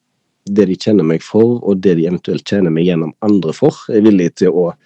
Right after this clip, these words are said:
gi meg et klapp på skuldra og et push i rett retning og litt hjelp.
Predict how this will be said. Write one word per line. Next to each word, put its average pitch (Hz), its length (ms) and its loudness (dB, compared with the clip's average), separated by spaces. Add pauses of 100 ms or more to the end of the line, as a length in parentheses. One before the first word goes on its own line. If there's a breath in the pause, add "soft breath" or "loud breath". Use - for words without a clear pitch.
(580 loud breath)
gi 104 320 2
meg 90 180 4
et 73 120 -4
klapp 95 200 -2
på 95 120 0
skuldra 85 520 2
og 85 560 -2
et - 220 -4
push - 260 -4
i 95 60 -2
rett 85 200 -4
retning 92 440 -4
og 98 60 0
litt 87 120 -2
hjelp. 139 320 0